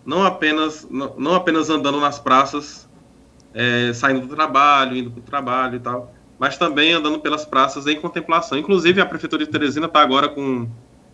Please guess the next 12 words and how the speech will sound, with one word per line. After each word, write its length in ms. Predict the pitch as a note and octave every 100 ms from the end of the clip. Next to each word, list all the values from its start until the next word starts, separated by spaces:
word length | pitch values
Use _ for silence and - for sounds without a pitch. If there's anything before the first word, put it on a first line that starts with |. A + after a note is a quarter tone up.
| _ -
a 60 |
Secretaria 500 | A2+ A#2+ B2+ B2+ B2+
de 280 | A#2+ B2 B2
Desenvolvimento 760 | A#2 A#2 B2 A#2+ A#2+ A#2+ A#2 A2 - _ _ _ _ _ _ _ -
e 80 | A#2
Economia, 680 | A2+ B2 A#2+ D3 D#3+ A#2 - - - - - _ -
com 100 | C3
uma 160 | D3+
feirinha 260 | D#3 D#3 D#3+
das 180 | F3+ F3+
praças, 400 | D3+ D3+ D3+ C3
né? 160 | F3